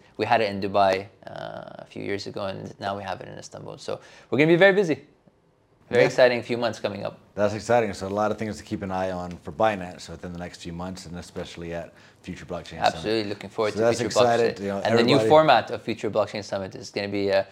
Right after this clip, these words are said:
Speaker 1: very interesting.
Speaker 2: For sure. New
Speaker 1: Yeah.
Speaker 2: format alongside Expand North Star, eighteen hundred
Speaker 1: Perfect.
Speaker 2: startups at Dubai Harbor, a completely new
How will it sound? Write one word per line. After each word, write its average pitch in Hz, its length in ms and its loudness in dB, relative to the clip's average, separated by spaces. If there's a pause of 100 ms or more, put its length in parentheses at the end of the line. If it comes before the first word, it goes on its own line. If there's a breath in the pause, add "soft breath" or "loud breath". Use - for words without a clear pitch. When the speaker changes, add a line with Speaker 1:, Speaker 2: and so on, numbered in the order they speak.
(220 loud breath)
Speaker 1:
very 107 220 6
interesting. 104 420 -6 (100)
Speaker 2:
For 101 140 -2
sure. 120 240 2
New 110 200 0
Speaker 1:
Yeah. 113 80 -2
Speaker 2:
format 117 520 0
alongside 104 520 -2
Expand 101 360 -4
North 101 220 -4
Star, 101 360 -6
eighteen 107 360 -6
hundred 101 260 -4
Speaker 1:
Perfect. 107 220 4
Speaker 2:
startups 107 560 0 (400 loud breath)
at 101 180 -6
Dubai 101 280 -2
Harbor, 95 380 -4
a 90 40 -8
completely 104 600 -6
new 104 560 -2